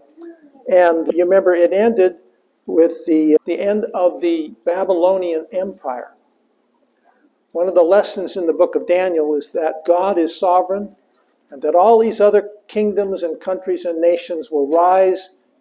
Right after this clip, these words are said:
and then they will fall and disappear. And now Babylon is gone. And we've seen that theme repeated over and over, haven't we, in this world's history?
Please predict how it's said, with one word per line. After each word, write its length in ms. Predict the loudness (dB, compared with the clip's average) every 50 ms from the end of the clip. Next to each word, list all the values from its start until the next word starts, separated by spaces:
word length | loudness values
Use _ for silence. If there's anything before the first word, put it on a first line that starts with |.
| _
and 120 | -10 -8 -4
then 180 | -4 -2 0
they 120 | 2 2 2
will 180 | 4 4 2
fall 440 | 2 2 -2 -2 0 0 0 0 -2
and 120 | -4 -4 -4
disappear. 600 | -4 -4 -6 -10 -16 -14 -12 -10 -10 -10 -10 _ _ _ _ _ _ _ _ _ _ _ _ _ _ _ _ _ _
And 140 | -8 -6 -4
now 180 | -2 -2 -2
Babylon 520 | 0 2 2 2 2 2 0 -2 -2 -4 -6
is 100 | -10 -8
gone. 380 | -6 -4 -4 -4 -6 -8 -14 _ _ _ _ _ _ _ _ _ _ _ _ _ _ _ _ _ _ _ _ -2
And 460 | 2 2 4 4 2 0 0 0 0 2
we've 180 | 4 2 2 2
seen 320 | 0 -2 -2 0 0 2 2
that 280 | 2 2 2 0 -2 -4
theme 300 | -2 -2 0 0 0 -2
repeated 520 | -2 -4 -4 -6 -6 -2 -2 -2 -2 0
over 300 | 2 2 2 4 2 0
and 80 | 2 2
over, 260 | 2 2 0 -2 -4
haven't 360 | -4 -4 -4 -4 -6 -10 -12
we, 120 | -12 -12 -10
in 80 | -10
this 200 | -10 -12 -10 -6
world's 280 | -4 -2 -2 -2 -2 -2
history? 440 | -2 -2 -2 -2 -8 -16 -16 -16